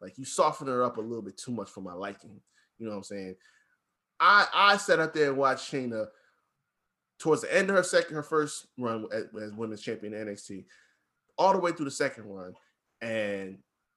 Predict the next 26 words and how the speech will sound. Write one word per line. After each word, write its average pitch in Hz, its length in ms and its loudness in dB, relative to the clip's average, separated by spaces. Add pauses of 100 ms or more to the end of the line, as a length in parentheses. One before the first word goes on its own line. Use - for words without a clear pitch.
(480)
I 185 240 6
was 147 180 -2
convinced 127 460 -4
that 113 120 -6
there 127 140 0
was 113 160 -6
not 110 220 -6
a 107 40 -8
single 156 380 -4
woman 135 240 -2
on 127 120 -2
the 113 60 -6
roster 107 300 -2
that 101 160 -8
could 104 120 -10
beat 101 160 -8
her. 95 140 -16 (2250)
And 127 200 -2
then, 180 220 2
so, 160 240 0 (220)
and 139 180 0
then 170 240 0 (140)
when 131 320 0
Rhea 160 180 2
beat 139 320 -4
her 104 320 -10